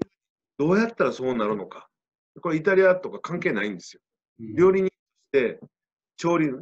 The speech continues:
Speaker 1: 調理の技術としてどうやったら肉が最適になるのかな、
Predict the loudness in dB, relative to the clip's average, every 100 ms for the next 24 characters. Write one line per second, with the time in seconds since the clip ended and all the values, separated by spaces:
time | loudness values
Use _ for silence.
0 | -2 2 2 2 -2 -10 -10 -12 -6 -6
1 | 0 4 4 4 0 0 2 0 -4 -10
2 | -8 -4 -2 -2 -6 _ -10 -6 -6 -4
3 | -4 -4 -6 -8 -12 -12